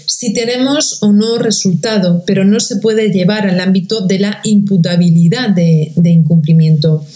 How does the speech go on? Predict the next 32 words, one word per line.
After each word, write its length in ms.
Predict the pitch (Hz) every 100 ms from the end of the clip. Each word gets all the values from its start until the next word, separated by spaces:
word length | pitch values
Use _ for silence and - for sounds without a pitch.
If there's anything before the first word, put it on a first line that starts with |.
| - - - -
No 140 | 208
se 160 | 240 240
puede 180 | 226 226
afirmar 520 | 226 233 233 240 254
que 120 | 220
en 100 | 196
las 400 | 180 175 175 170
de 100 | 185
resultado 720 | 175 170 202 196 220 220 226 156
el 180 | 190 165
deudor 380 | 196 202 220
siempre 500 | - - 208 202 208
sea 280 | 202 - 165
culpable. 500 | 151 156 240 220 165 165 - - - -
Se 220 | - 208
puede 200 | 202 226
hablar 320 | 220 226 214
de 80 | 190
incumplimiento 840 | 175 202 202 240 233 226 254 269 285
sin 220 | - 196
necesidad 560 | 170 185 - 196 202
de 120 | 214 202
la 100 | 175
diligencia 600 | 175 165 - 214 - 175
del 180 | 160 147
deudor. 380 | 160 156 147 - - - - - _ _ -
Hecho 580 | 302 - - 240 294 277
que 140 | 180
sí 400 | - - 247 247
que 140 | 202
es 120 | 190 -
posible 720 | 233 - 262 233 208 254